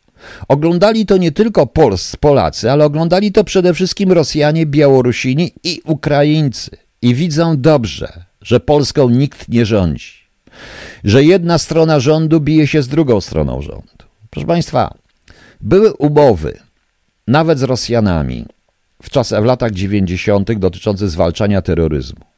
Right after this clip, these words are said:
I spotykaliśmy się z nimi. Oficjalnym łącznikiem był oficjalny łącznik służb w ambasadzie i dotąd jest, tak jak był i polski.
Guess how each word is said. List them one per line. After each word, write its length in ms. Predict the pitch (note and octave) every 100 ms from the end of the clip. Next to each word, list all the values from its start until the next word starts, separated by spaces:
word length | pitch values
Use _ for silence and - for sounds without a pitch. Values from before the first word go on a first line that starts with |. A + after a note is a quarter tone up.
| _ -
I 100 | A#2
spotykaliśmy 920 | - - A#2+ B2+ - B2 C3+ - A2+
się 280 | - F2+ E2
z 100 | G2+
nimi. 400 | F#2 D#2 E2+ - -
Oficjalnym 800 | G#2 G#2+ - C3+ C3 C3+ C#3+ C#3
łącznikiem 840 | A#2+ G2 - B2 A2+ B2+ B2 A#2
był 240 | F2 C#3 -
oficjalny 640 | A#2+ G#2+ - G#2 B2 B2+
łącznik 460 | G#2 G#2+ A#2 A2 -
służb 240 | A#2+ G#2+
w 60 | G2
ambasadzie 600 | G#2 F#2+ F#2+ - A#2 G2+
i 100 | G2
dotąd 460 | F#2 C#3 D3+ B2+ -
jest, 380 | A1 - -
tak 160 | - D#2+
jak 180 | G#2+ D#2+
był 180 | G#2 A#2
i 140 | A2+
polski. 560 | - C#2+ A1+ - -